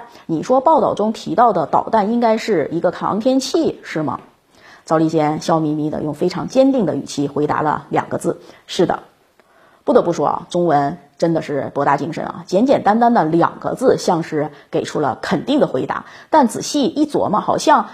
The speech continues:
还能从另外一个角度去理解，完全是两个意思。可以看出提问者的这个外国记者啊，也是一脸懵啊，估计他当时心里肯定在琢磨：赵立坚说的到底是是还是不是呢？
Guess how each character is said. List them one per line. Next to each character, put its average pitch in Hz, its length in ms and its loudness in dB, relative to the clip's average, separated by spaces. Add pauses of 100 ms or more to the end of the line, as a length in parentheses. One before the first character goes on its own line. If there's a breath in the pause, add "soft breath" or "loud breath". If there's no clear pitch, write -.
(320 loud breath)
还 - 180 0
能 339 140 2
从 233 280 0
另 427 140 2
外 349 140 6
一 170 100 2
个 170 80 2
角 170 160 0
度 156 160 -4
去 151 200 -4
理 147 200 -4
解， 175 160 -6
完 - 160 -2
全 277 160 -2
是 302 80 -4
两 202 380 0
个 175 100 -2
意 262 140 2
思。 - 140 -4
可 - 120 -4
以 202 140 2
看 226 220 -2
出 220 100 0
提 160 180 -4
问 226 220 2
者 165 100 0
的 127 280 -4 (420 loud breath)
这 - 80 -8
个 160 180 2
外 277 220 2
国 151 120 2
记 170 140 -2
者 - 120 -4
啊， - 220 -4
也 - 140 -2
是 - 360 -4 (120)
一 320 160 2
脸 175 240 0
懵 233 180 2
啊， 160 200 2
估 214 80 -2
计 208 100 -2
他 214 100 -2
当 226 220 2
时 190 160 -4
心 220 160 -2
里 233 60 0
肯 - 160 -6
定 214 100 -2
在 214 140 2
琢 - 140 -6
磨： 156 140 -6
赵 233 120 -2
立 233 100 -2
坚 226 180 0
说 233 200 0
的 220 100 2
到 285 220 4
底 - 100 -6
是 185 240 -2 (220 loud breath)
是 - 380 2 (120)
还 156 140 -6
是 175 200 0
不 151 280 -8
是 370 240 0
呢？ 180 160 -2